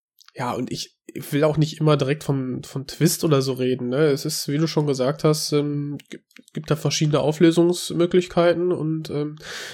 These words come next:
ist halt interessant, welcher Weg dann hier gewählt wurde, weil, ja, ähm, er ist sich halt gewahr dessen, dass es schon einige, ähm, Doppelgängerfilme eben gibt.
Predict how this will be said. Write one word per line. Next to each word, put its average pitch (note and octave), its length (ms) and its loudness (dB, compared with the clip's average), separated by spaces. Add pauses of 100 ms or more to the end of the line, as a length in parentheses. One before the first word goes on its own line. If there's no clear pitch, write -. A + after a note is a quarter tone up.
(120)
ist - 100 4
halt E3 100 10
interessant, D#3+ 720 4 (100)
welcher D#3 300 6
Weg D3 140 2
dann C#3+ 140 4
hier D3 120 4
gewählt C3+ 460 0
wurde, A#2+ 340 -2
weil, C#3 420 6 (840)
ja, C3+ 260 -2 (440)
ähm, C3+ 280 -6 (800)
er D3 140 2
ist F3 100 4
sich - 160 6
halt D#3+ 160 6
gewahr D#3+ 460 10
dessen, C#3 340 2
dass C3+ 180 -2
es C3+ 340 -4 (440)
schon C#3 260 -2
einige, E3 800 6
ähm, D#3 320 -6
Doppelgängerfilme D#3 800 0
eben D3+ 240 -4
gibt. - 340 2